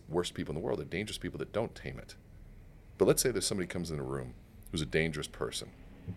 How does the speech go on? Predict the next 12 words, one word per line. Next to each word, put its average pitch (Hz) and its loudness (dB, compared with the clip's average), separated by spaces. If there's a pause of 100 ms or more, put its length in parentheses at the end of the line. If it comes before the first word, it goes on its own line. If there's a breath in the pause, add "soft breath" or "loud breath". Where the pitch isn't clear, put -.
(560)
and 73 6 (420 loud breath)
you've 113 6
been 101 8
focused - 4
on 80 0
being 76 0
docile 76 4
and 76 -2
peaceful - -2
your 57 -2
whole - -2
life, - -6